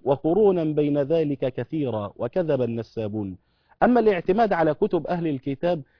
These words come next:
إذا كان فيها مغالطة للقرآن، فنحن نقدم القرآن ونقدم كلام رسول الله صلى الله عليه وسلم على ق-،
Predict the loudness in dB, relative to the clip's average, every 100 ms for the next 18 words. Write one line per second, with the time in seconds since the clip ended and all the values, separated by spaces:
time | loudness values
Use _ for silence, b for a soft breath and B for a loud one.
0 | _ 0 2 2 2 2 0 -2 -4 -2
1 | -2 0 0 0 2 0 0 -4 -6 _
2 | -2 0 0 0 0 2 2 0 -2 -2
3 | -2 -4 -2 -2 -2 -2 -2 -2 -4 -4
4 | -4 -6 -8 b b 0 0 2 0 2
5 | 0 2 2 2 2 2 0 -2 -2 -2
6 | 0 0 -2 -4 -4 -2 -2 -2 -2 -2
7 | -2 -4 -2 -2 0 0 -2 -4 -6